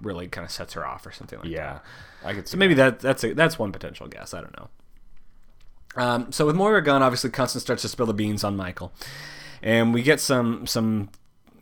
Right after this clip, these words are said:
Speaker 1: kind of flashbacks to life in the murder house post, um, eh,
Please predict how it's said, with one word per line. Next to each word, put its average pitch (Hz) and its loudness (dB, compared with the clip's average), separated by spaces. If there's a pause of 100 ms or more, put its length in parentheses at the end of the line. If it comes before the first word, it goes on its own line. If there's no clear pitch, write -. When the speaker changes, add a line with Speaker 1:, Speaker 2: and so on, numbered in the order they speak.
(120)
Speaker 1:
kind 117 -2
of 104 -4
flashbacks - 0
to 104 0 (240)
life 123 2
in 117 2
the 110 2
murder 104 0
house 98 -4
post, - -6 (680)
um, 85 -8 (2000)
eh, 76 -12